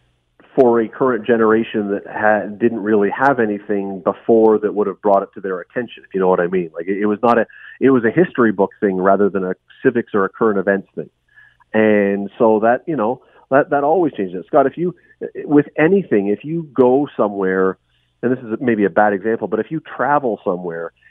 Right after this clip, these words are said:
and you see a world historic site, guaranteed, because you've now laid your own eyes upon it,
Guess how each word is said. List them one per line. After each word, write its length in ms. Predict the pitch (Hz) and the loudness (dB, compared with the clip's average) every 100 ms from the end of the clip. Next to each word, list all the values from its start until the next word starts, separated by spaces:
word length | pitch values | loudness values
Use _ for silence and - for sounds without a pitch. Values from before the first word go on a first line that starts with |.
| _ | _
and 220 | 120 117 | 0 0
you 160 | 113 127 - - | 2 0 -2 -2
see 260 | 151 135 123 | 0 2 2
a 140 | 113 | 2
world 340 | 107 107 120 117 | 2 4 4 2
historic 520 | 110 - 139 127 107 - | -6 -2 2 2 0 -4
site, 260 | 95 101 - _ _ | -4 -4 -10 _ _
guaranteed, 800 | - 190 208 175 - 208 123 - - - | 2 4 4 0 -8 -8 -8 -10 -18 -6
because 360 | - - 165 147 | -4 2 2 0
you've 280 | 143 175 147 | -2 -4 2
now 260 | 151 151 | 2 2
laid 340 | 143 135 139 131 | 2 0 0 -2
your 200 | 135 131 | -2 2
own 220 | 127 117 | 2 2
eyes 260 | 113 139 | 2 2
upon 320 | 143 139 135 | 0 0 0
it, 100 | 175 | 0